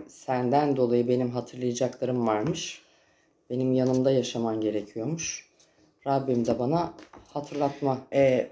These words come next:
Speaker 2: bu
Speaker 1: fırsatı vermiş,
Speaker 2: süreç,
Speaker 1: hatırlama fırsatı vermiş.
Speaker 2: bu süreçlerimi ablamın yanında geçirdim arkadaşlar. Tabii arınma,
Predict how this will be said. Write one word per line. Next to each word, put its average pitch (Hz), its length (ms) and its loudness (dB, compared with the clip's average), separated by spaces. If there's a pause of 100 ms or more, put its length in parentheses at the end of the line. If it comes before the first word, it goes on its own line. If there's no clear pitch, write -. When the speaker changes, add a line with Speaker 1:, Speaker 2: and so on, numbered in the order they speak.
Speaker 2:
bu 131 180 -4
Speaker 1:
fırsatı 127 440 0
vermiş, 113 300 2
Speaker 2:
süreç, 135 120 2 (120)
Speaker 1:
hatırlama 135 220 4
fırsatı 123 380 -2
vermiş. 110 340 0
Speaker 2:
bu 143 40 2
süreçlerimi 135 720 2
ablamın 123 360 2
yanında 127 420 4
geçirdim 120 480 -4
arkadaşlar. 107 680 -4 (580)
Tabii 123 460 2 (240)
arınma, 123 640 2